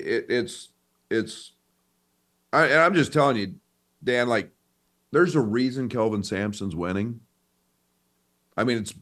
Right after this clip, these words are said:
it's loyalty. He's coaching his ass. He gets to coach him. He's got his son as a coach in waiting, two former players as an assistant. His daughter is director of ops.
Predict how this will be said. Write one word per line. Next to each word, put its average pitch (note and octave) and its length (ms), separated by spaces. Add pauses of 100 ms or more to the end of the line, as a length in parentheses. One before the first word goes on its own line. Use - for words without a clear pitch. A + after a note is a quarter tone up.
it's G#2 240
loyalty. B2 960
He's G#2 200
coaching C3+ 500
his G2+ 220 (100)
ass. A2+ 360
He A#2+ 100
gets A#2+ 240
to G#2 80
coach A#2 400
him. A#2+ 100
He's G#2 120
got G#2 120
his F#2 140
son B2 280
as G#2 120
a E2+ 40
coach A2+ 340
in F#2+ 100
waiting, G2+ 440 (400)
two D#3+ 200
former C#3 380
players A2+ 520
as F#2+ 120
an F#2+ 100
assistant. F#2 680 (300)
His F2 160
daughter B2+ 400
is G#2+ 100
director G#2+ 420
of F2 100
ops. E2+ 540